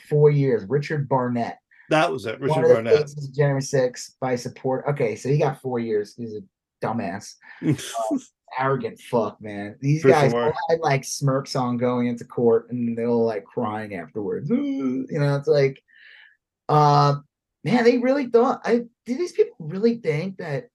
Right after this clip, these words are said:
Speaker 1: Trump was gonna hold on to the White House and pardon all of them?
Speaker 2: Yeah, I think a lot of them legitimately thought that. I think they were real myopic and only could look
Speaker 1: Well,
Speaker 2: at their
Speaker 1: they're
Speaker 2: own
Speaker 1: hoping that a Republican wins in twenty twenty-four and they get pardoned.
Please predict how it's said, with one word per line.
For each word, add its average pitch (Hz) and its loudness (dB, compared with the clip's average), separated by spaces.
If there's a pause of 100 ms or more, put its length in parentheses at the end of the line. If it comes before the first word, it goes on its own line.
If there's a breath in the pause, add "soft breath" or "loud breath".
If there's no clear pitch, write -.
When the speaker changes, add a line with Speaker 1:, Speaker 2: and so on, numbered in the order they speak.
Speaker 1:
Trump 143 -4
was 175 -6
gonna 151 -6
hold 156 -10
on 165 -8
to 160 -8
the - -6
White 139 -10
House 247 -10 (360)
and 147 -2
pardon 208 -2
all 262 0
of 311 -12
them? 370 -8 (140)
Speaker 2:
Yeah, 214 2
I 247 2
think 247 -4
a 392 0
lot 185 2
of 214 0
them 214 -2
legitimately 156 -2
thought 180 -2
that. 139 -2
I 123 0
think 156 -2
they 170 -2
were 143 2
real 127 2
myopic 123 -4
and 135 0
only 147 0 (480)
could 165 2
look 151 -2
Speaker 1:
Well, 370 6
Speaker 2:
at - 8
their 403 6
Speaker 1:
they're 494 10
Speaker 2:
own 311 6
Speaker 1:
hoping 262 2
that 226 4
a 208 6
Republican 196 2
wins 190 -2
in 156 -6
twenty 160 -6
twenty-four 156 -4
and 151 -4
they 151 0
get 156 2
pardoned. 143 -4